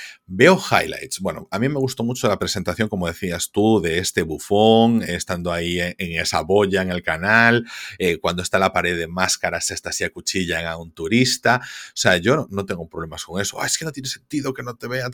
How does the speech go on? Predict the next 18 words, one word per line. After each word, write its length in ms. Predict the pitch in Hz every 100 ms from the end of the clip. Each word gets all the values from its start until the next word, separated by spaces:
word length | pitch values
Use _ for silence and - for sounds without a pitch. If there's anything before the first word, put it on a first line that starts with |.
| 117
No, 60 |
no, 220 | 131 131 131
no 100 | 139
me 80 | 135
importa 380 | 117 101 92 82
mucho, 340 | 92 - 82
pero 160 | 98 90
sobre 260 | - 82 -
todo 240 | 80 98
para 240 | 92 80
mí, 160 | 85 98 - - -
la, 320 | 95 82 80 -
la 240 | 87 80
gran 340 | 80 85 101 107
escena 480 | 101 - 104 92 90
de 80 |
esta 300 | 92 - 95
película 460 | 85 85 85 101 110